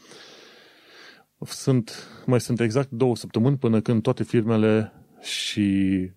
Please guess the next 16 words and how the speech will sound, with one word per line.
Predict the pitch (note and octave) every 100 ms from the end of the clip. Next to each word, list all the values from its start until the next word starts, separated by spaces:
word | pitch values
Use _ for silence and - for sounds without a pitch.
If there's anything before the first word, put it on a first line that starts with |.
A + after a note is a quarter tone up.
| _
toate | - A2+ A2 G2+
utilitățile | F#2+ G2 F#2+ F#2+ F#2+ A#2 G#2+ G2 G2 G2+
și | F2+ - -
toate | A2+ G#2
locurile | G2+ G2+ - G2
de | F#2+
muncă | F#2 G#2 G#2 G2
și | -
toate | - A2 G#2
interacțiunile | F2+ F#2 F2 - G#2 F#2 F2+
cu | -
banca | F2 G2 F2
și | E2
ce | G2+
vrei | F2 F2
tu, | A#2 -